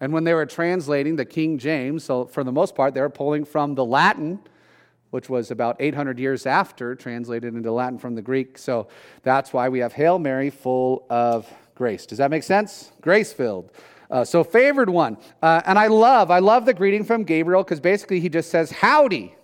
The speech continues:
I'm sure that's what he did. "Howdy. Howdy, Mary." Uh, can you guys say howdy? Howdy?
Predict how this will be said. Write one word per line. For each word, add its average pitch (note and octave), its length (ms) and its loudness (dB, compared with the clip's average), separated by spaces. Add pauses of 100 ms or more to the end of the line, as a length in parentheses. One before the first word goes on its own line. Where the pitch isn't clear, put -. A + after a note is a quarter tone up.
I'm A#2 120 -12
sure C#3 200 -4
that's A#2 160 -6
what A2+ 120 -8
he G#2 60 -8
did. F#2+ 160 -12
"Howdy. F3+ 540 2 (240)
Howdy, G#3 300 4
Mary." D3+ 320 0 (340)
Uh, A#2 520 0 (3000)
can D#3 100 -6
you E3 60 2
guys E3+ 120 2
say E3+ 160 0
howdy? E3+ 380 2 (380)
Howdy? E3 280 -12